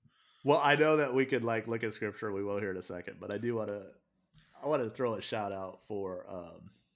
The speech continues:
Mister Miyagi, because look at Karate Kid, great example, right? So Mister Miyagi's given Daniel all of these different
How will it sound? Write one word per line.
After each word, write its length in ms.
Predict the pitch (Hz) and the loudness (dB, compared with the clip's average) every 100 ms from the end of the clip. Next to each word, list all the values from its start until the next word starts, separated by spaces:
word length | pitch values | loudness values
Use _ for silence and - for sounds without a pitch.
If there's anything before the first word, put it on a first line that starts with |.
| _ - - _ _ _ _ _ _ _ _ _ - | _ -20 -20 _ _ _ _ _ _ _ _ _ -4
Mister 280 | 123 - | -4 -2
Miyagi, 640 | 110 107 104 107 101 95 - _ - | -4 -2 0 0 -2 -6 -10 _ -8
because 560 | 165 220 214 180 170 - _ _ - _ _ _ _ _ _ | -6 0 2 2 0 -10 _ _ -20 _ _ _ _ _ _
look 180 | 143 127 | -2 -2
at 180 | - - _ _ _ _ _ | -6 -12 _ _ _ _ _
Karate 320 | - 156 165 | 0 2 2
Kid, 360 | 151 131 120 113 - _ _ - _ _ _ _ _ - - | 0 2 2 0 -8 _ _ -20 _ _ _ _ _ -20 -18
great 500 | - 139 147 160 156 | -4 0 2 2 -2
example, 760 | 139 123 117 92 87 - - _ | -6 -2 -2 -2 -6 -16 -20 _
right? 380 | 107 107 110 - - _ _ _ _ _ _ _ _ _ _ | -2 0 2 0 -6 _ _ _ _ _ _ _ _ _ _
So 300 | - 170 160 | 2 4 6
Mister 280 | 165 170 170 | 4 0 0
Miyagi's 500 | 160 151 151 143 127 | 2 2 2 -2 -2
given 340 | 135 131 127 | -2 -2 -2
Daniel 460 | 123 123 123 123 120 | 0 0 0 -2 -2
all 260 | 123 120 | 0 0
of 100 | 117 | -2
these 200 | 117 113 | -4 -6
different 420 | 107 117 117 107 | -2 -4 -2 -4